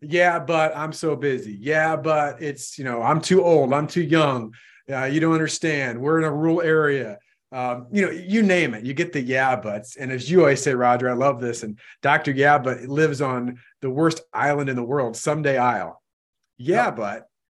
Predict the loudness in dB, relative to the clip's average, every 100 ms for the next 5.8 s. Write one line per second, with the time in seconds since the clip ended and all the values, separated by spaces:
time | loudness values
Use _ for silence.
0 | _ -4 0 0 0 -2 -6 -12 -16 -20
1 | -20 -8 -2 4 4 6 6 6 6 4
2 | 4 4 4 4 4 4 2 -4 0 0
3 | 2 -2 -6 -12 -8 2 4 4 4 2
4 | 0 -2 -2 -2 -2 -2 0 -2 -4 -2
5 | -2 -2 -4 -4 -2 0 -2